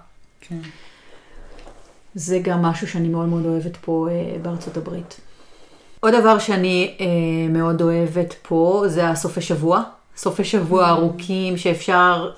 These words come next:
Speaker 2: גם לטייל וגם להיפגש עם חברים ולעשות ארוחות ערב, ובכלל, זה מאוד מאוד מוזר שמגיעים לחגים ואתה לא חוגג אותם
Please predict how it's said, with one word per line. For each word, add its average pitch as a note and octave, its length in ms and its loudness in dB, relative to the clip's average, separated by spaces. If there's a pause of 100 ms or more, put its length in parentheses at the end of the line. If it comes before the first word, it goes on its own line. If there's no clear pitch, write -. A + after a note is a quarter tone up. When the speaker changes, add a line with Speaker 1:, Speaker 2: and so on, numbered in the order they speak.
(140)
Speaker 2:
גם E3+ 260 0
לטייל A3+ 760 2
וגם E3+ 440 -2
להיפגש G3 420 -2
עם G3+ 80 -4
חברים A3 840 0 (520)
ולעשות F3 360 -2
ארוחות F3+ 380 -2
ערב, F#3 320 -2
ובכלל, A3 600 2 (1500)
זה F#3 200 0
מאוד A#3 220 6
מאוד C#4 140 8
מוזר G3+ 320 6
שמגיעים G3 380 0
לחגים F#3+ 600 2
ואתה F#3+ 180 2
לא F#3+ 80 4
חוגג F#3 300 0
אותם F3 360 -2